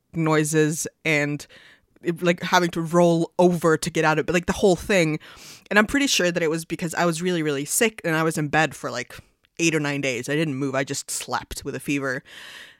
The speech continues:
And then I got up and, uh, <laughs> was bent over my wheel. And especially, I think, when I, like, when I clean it or when you're moving stuff around in a fairly cold studio.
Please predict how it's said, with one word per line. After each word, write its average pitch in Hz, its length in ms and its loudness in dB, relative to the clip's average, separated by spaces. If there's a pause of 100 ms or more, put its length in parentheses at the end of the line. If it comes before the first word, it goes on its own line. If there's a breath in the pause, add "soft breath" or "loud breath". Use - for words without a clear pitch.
(160 loud breath)
And 180 120 0
then 165 120 4
I 160 100 2
got 156 240 2
up 269 320 2 (240)
and, 156 500 -2 (140)
uh, 143 300 -2 (160)
<laughs> - 140 -10
was 165 200 -4
bent 151 400 -4
over 151 400 -2
my 147 180 -2
wheel. 143 560 0
And 156 180 0
especially, 170 460 -2
I - 20 -2
think, 151 240 -4
when 151 120 -2
I, 143 80 -2
like, 147 160 -4 (160 loud breath)
when 175 120 0
I 175 60 6
clean 180 380 0
it 180 140 4
or 160 60 2
when 151 160 -2
you're 156 80 -4
moving 151 280 -2
stuff - 260 -8
around 143 240 0
in 165 140 -2
a 185 40 0
fairly 147 360 -2
cold 170 420 -2
studio. 240 560 0